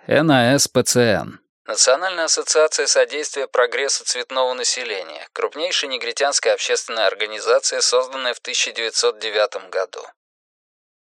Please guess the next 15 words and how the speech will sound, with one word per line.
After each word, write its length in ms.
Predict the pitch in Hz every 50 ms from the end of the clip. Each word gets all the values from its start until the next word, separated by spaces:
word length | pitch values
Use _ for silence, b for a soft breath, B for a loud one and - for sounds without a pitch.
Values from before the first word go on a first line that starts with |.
| _ _ _ _ _ _ _ _ -
Элизабет 580 | - 104 123 208 247 196 214 196 190 190 - 175
Истлейк 600 | 175 180 - - 175 170 165 165 151 - - -
взглянула 600 | 113 104 107 107 92 131 139 151 175 190 190 185
на 160 | 180 175 165
Уайермана 520 | 160 151 165 185 185 180 175 170 165 160 147
с 120 | - -
той 220 | - 202 180 175 170
нежной 420 | 170 180 175 151 135 143 139 135
радостью, 580 | 131 160 190 190 110 101 - - - - 78 -
которую 460 | - - 117 - - 156 170 180 180
я 100 | 180 175
с 120 | 170 - 170
удовольствием 680 | 160 165 165 165 175 196 190 - - - 180 180 175
бы 100 | 160 170
нарисовал, 760 | 170 170 165 160 160 - - - 147 143 123 113 92 - -